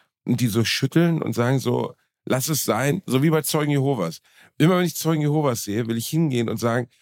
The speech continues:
hört auf damit. Das ist alles Blödsinn, das ist alles Beschiss, gibt's alles nicht. Jehova wartet nicht auf euch, euch wird kein Raumschiff abholen, ihr steht hier einfach nur zitternd mit eurer bekackten Zeitschrift, die sich ein, irgendein Irrer ausgedacht hat, um euch auszunutzen. Das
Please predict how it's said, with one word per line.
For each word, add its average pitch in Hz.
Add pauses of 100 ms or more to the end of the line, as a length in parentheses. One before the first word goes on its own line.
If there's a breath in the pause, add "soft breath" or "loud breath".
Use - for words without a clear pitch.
(180 soft breath)
hört 139
auf 160
damit. 95 (240)
Das 120
ist -
alles 151
Blödsinn, 127
das 80
ist -
alles 127
Beschiss, 127 (240 soft breath)
gibt's 147
alles 92
nicht. 85 (300 soft breath)
Jehova 143
wartet 160
nicht 160
auf 135
euch, 143
euch 117
wird 135
kein 131
Raumschiff 147
abholen, 151
ihr 127
steht 143
hier 143
einfach 143
nur 139
zitternd -
mit 120
eurer 123
bekackten 131
Zeitschrift, 139
die 131
sich 123
ein, 123
irgendein 135
Irrer 139
ausgedacht 98
hat, 107
um 107
euch 113
auszunutzen. 110 (360 loud breath)
Das 113